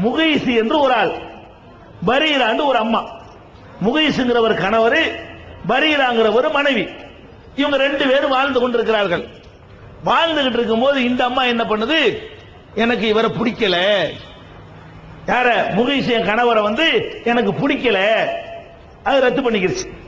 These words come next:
திருமண உறவை என்ன பண்ணிருச்சு? வேணான்னு சொல்லி விட்டுருச்சு. ஆனால் அவருக்கு இந்த பொண்ணை பிடிக்குது. பொண்டாட்டிக்கு புருஷனை பிடிக்கல, புருஷனுக்கு பொண்டாட்டி பிடிக்குது.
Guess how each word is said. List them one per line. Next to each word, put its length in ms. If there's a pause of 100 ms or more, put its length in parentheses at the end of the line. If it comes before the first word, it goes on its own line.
(240)
திருமண 380
உறவை 300
என்ன 60
பண்ணிருச்சு? 640 (360)
வேணான்னு 440
சொல்லி 220
விட்டுருச்சு. 640 (640)
ஆனால் 380
அவருக்கு 500
இந்த 140
பொண்ணை 260
பிடிக்குது. 380 (1300)
பொண்டாட்டிக்கு 600
புருஷனை 360
பிடிக்கல, 420 (880)
புருஷனுக்கு 520
பொண்டாட்டி 480
பிடிக்குது. 500